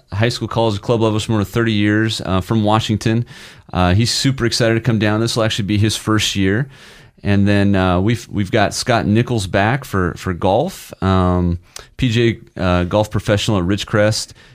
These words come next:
Uh, they're locally in Nampa, which is a beautiful golf course. If you haven't golfed that, you need to. Um, and so we're, we're excited for them. And then I, I know obviously the, the tennis coaches very well 'cause that's what I coached, um,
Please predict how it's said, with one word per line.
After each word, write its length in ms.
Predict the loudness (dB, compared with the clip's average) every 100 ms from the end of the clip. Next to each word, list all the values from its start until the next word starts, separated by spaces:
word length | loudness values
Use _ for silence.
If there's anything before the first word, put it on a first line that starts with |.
| _ -2
Uh, 260 | 0 2
they're 280 | 2 2 2
locally 500 | 2 0 0 0 0
in 200 | 2 2
Nampa, 420 | 2 0 0 0
which 180 | 0 -2
is 140 | -2
a 200 | 0 -2
beautiful 520 | -4 -2 0 0 -2 -2
golf 300 | 0 0 -2
course. 340 | -2 -2 -4
If 80 | -4
you 60 |
haven't 160 | -2 0
golfed 260 | 0 -2 -2
that, 180 | -4
you 80 | -2
need 220 | -2 -2
to. 260 | -2 -4 -4 -6 -16 -20 -20 -10
Um, 680 | -2 2 2 2 2 0 -2 -4
and 140 | -4
so 500 | 0 2 2 2 -2 -2
we're, 260 | 0 0
we're 160 | 0 -2
excited 340 | -2 -2 -2
for 100 | -2
them. 200 | 0 2
And 100 | 2
then 200 | 2 2 -2 -14 -10 -4
I, 240 | 0 2
I 20 |
know 240 | 2 4 4
obviously 320 | 2 0 0
the, 120 | 0
the 180 | -2 -2
tennis 320 | 0 0 0
coaches 300 | 0 0 0
very 200 | 2 2
well 240 | 2 2
'cause 120 | 0 -2
that's 180 | -2
what 100 | -2
I 60 | -2
coached, 500 | -2 -2 -2 -6 -4
um, 460 | 0 2 2 0 -2